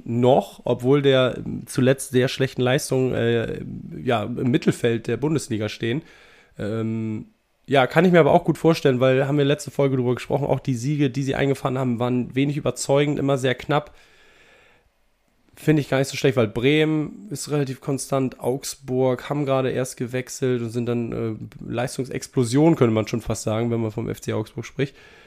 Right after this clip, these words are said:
Gladbach, neuer Trainer. Nö, ja, finde ich eigentlich tatsächlich auch den spannendsten Take, weil alle anderen unten sind entweder sehr solide und konstant, ähm, oder haben schon gewechselt.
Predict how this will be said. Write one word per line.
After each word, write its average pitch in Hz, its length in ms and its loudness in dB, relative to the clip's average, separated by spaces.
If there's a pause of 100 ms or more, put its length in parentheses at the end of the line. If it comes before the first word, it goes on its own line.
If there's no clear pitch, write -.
(420)
Gladbach, 127 600 0
neuer 123 220 -2
Trainer. 120 240 -2
Nö, 156 320 6 (140)
ja, 147 260 4
finde 165 240 0
ich 143 80 -4
eigentlich 143 140 2
tatsächlich 151 340 0
auch 139 80 0
den 139 140 -2
spannendsten 165 440 -2
Take, 131 220 0
weil 131 140 2
alle 139 240 0
anderen 170 340 2
unten 160 380 2
sind 147 160 0
entweder 139 420 2
sehr 139 220 4
solide 135 420 2
und 139 140 0
konstant, 143 580 0 (1300)
ähm, 143 320 2
oder 165 240 6
haben 226 100 6
schon 147 160 2
gewechselt. 104 560 -4